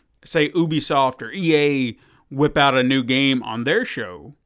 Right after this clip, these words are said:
and you see that again on the Microsoft or, or Sony end, you still know that there's also gonna be another little Easter egg they're hiding in their show. So you don't know what to expect.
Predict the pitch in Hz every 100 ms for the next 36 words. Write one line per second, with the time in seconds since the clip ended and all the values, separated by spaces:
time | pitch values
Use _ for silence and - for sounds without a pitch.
0 | _ _ - 143 131 - 156 139 131 123
1 | 127 123 123 120 117 113 110 117 135 127
2 | 117 127 120 123 127 107 110 104 - 151
3 | 156 127 117 117 120 _ _ _ - 143
4 | - 170 151 143 156 131 127 127 139 147
5 | 147 127 123 123 123 143 143 135 127 127
6 | 156 156 139 127 120 107 - 151 151 131
7 | 120 120 110 107 143 202 - - 85 73
8 | _ _ _ _ - 143 131 127 160 165
9 | 147 131 123 120 - 117 104 87 _